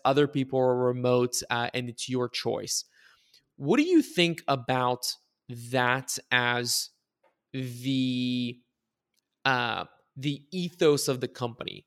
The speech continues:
right? Of being hybrid first, so to say, because one of the concerns with a lot of people who are, uh,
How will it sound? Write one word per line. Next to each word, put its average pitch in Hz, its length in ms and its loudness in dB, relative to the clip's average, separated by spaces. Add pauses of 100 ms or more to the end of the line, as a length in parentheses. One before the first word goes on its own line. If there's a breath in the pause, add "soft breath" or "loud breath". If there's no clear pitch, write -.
(120)
right? 123 220 2
Of 120 160 -2
being 135 200 -2
hybrid 131 580 0
first, - 500 -4
so 123 100 0
to 120 80 -6
say, 120 260 -6
because 143 520 2 (320 loud breath)
one 165 160 4
of 185 80 4
the 180 60 4
concerns 151 580 -2
with 147 140 0
a 139 60 4
lot 131 220 6
of 135 120 0
people 131 340 -2
who 131 100 2
are, 123 380 6
uh, 120 160 0